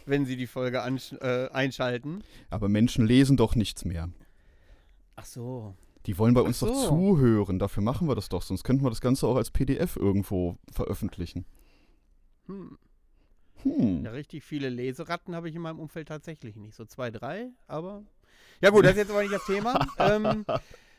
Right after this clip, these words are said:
Speaker 1: ja, Mensch, wir sind auf jeden Fall erstmal total erstaunt, was für einen Einschlag die Folge mit dem Kelly hatte. Äh, ist ja Wahnsinn, was da an Feedback, äh, gekommen ist.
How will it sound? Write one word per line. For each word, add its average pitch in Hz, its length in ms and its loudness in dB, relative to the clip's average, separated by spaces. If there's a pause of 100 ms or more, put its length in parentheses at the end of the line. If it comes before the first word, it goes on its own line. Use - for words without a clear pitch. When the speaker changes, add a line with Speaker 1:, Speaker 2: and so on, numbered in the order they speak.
(1200)
Speaker 1:
ja, 185 300 8
Mensch, 143 420 0
wir 156 140 -4
sind 175 160 -4
auf 147 100 -4
jeden 175 220 0
Fall 165 180 0
erstmal 156 380 -2
total 165 360 -2
erstaunt, 160 560 -4
was 156 220 -6
für 156 160 -2
einen 143 120 -2
Einschlag 151 520 -6
die 131 140 -8
Folge 139 340 -4
mit 131 220 -6
dem 127 160 -4
Kelly 180 300 -4
hatte. 143 460 -8 (1000)
Äh, 127 320 -2
ist - 100 -12
ja 131 160 0
Wahnsinn, 143 380 -4
was 139 160 -6
da 135 100 -10
an 131 140 -10
Feedback, 147 480 -12
äh, 131 300 -12
gekommen 147 440 -8
ist. 170 380 -14